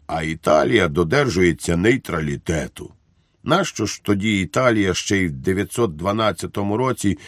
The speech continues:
відновлювала Троїстий Союз? Де той італійський міністр закордонних справ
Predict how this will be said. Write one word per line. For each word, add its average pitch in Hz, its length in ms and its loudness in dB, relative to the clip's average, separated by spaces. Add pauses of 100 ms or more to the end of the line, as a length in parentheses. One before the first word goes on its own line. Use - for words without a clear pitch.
(140)
відновлювала 110 920 4
Троїстий 101 680 0
Союз? 92 640 0 (580)
Де 160 240 2
той 127 280 4
італійський 113 680 2
міністр 101 560 0
закордонних 101 800 0
справ - 420 -2